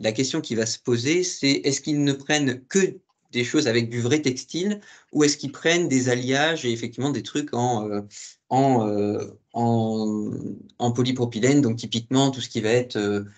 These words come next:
masque, charlotte, euh, surchaussures, euh, euh, trucs de bloc, et cetera. Et ça, c'est en cours, euh, de, de, de réflexion. Je sais qu'il y avait un éco-organisme notamment qui était intéressé, qui est, qui est Citeo.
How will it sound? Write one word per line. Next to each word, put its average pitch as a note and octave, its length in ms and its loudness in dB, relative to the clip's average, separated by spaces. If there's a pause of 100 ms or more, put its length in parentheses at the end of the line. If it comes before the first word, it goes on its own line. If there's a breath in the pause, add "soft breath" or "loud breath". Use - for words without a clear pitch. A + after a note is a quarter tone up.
masque, A#2 560 2
charlotte, A#2+ 800 0
euh, G#2 100 -2
surchaussures, B2+ 960 0
euh, G#2+ 680 2 (240)
euh, G2 180 -4
trucs A#2+ 240 -4
de A2+ 80 0
bloc, B2 400 2
et A#2 100 -4
cetera. A2+ 500 -4 (520 loud breath)
Et A#2+ 120 2
ça, F3+ 200 4
c'est F3+ 160 2
en C3 120 4
cours, E3+ 500 -2 (160)
euh, A2+ 340 2
de, A2+ 720 0
de, G#2+ 340 0
de G#2+ 140 -2
réflexion. C#3 680 2
Je C#3 100 -2
sais C#3+ 220 0
qu'il - 120 -2
y A2+ 40 2
avait A2+ 160 2
un A#2+ 120 4
éco-organisme C#3 600 2
notamment B2+ 340 0
qui B2 100 -4
était A#2+ 120 -4
intéressé, A2+ 560 0
qui G#2 280 0
est, G2+ 80 -2
qui G#2 120 -8
est G2+ 40 -2
Citeo. D3 640 2